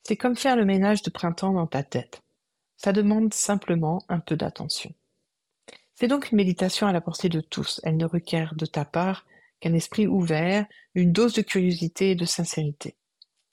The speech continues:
Muni d'un papier et d'un crayon, te voilà équipé. D'accord, mais par où on commence ? Eh bien, par le stress, la souffrance, le mal-être, quoi.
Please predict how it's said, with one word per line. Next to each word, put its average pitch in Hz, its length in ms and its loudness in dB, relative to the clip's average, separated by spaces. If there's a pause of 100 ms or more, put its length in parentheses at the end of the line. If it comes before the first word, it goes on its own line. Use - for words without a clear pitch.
(120)
Muni 202 300 4
d'un 147 140 0
papier 190 340 0
et 190 60 2
d'un 156 120 0
crayon, 156 460 -2 (400)
te 247 80 0
voilà 196 260 0
équipé. - 460 -8 (1400)
D'accord, 240 580 2
mais 190 360 0 (760)
par 202 160 2
où 240 140 4
on 208 80 6
commence ? - 680 -4 (1800)
Eh 240 60 0
bien, 269 540 0
par 254 180 2
le 202 140 4
stress, - 560 -10 (220)
la 92 120 0
souffrance, - 680 -6 (400)
le 226 200 2
mal-être, 247 460 2
quoi. - 340 -8